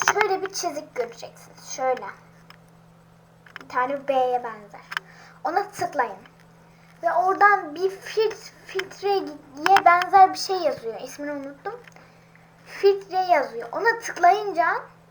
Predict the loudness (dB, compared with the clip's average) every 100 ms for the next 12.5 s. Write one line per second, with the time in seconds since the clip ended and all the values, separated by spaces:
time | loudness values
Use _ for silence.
0 | _ _ -4 -2 -2 0 0 0 -4 -4
1 | -2 -2 -4 -6 -8 -8 -8 -6 -4 -4
2 | -4 -6 -8 -8 -8 -8 -10 -10 -12 -10
3 | -10 -10 -4 -4 -4 -8 -10 -14 -16 -16
4 | -12 -12 -12 -18 -20 -20 -18 -16 -10 -8
5 | -8 -12 0 6 8 8 10 8 6 -4
6 | -8 -2 0 0 0 -2 -4 -6 -16 -20
7 | -2 8 8 8 -2 0 0 0 0 6
8 | 8 8 2 -2 2 4 4 2 0 0
9 | -2 -2 -2 -2 -20 _ -18 -12 -12 -12
10 | -14 -20 -20 -20 _ _ _ _ -20 -20
11 | _ -20 _ -20 _ _ _ _ _ -12
12 | -10 -6 -4 -4 -4